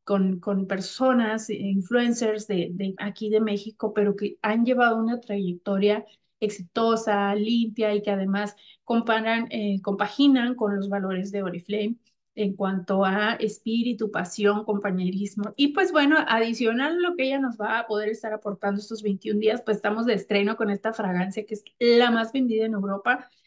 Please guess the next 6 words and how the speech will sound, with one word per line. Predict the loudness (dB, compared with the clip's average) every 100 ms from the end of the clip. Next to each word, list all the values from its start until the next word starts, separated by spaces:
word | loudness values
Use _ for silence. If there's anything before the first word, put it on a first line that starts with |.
| _
de | 0 2 2 0
Oriflame. | -2 0 -4 -8 -8 -16 -20 _ 2
Y, | 4 6 4 2
eh, | 4 6 8 8 4 2
es | -2 0
una | 2 4 4 4 2 0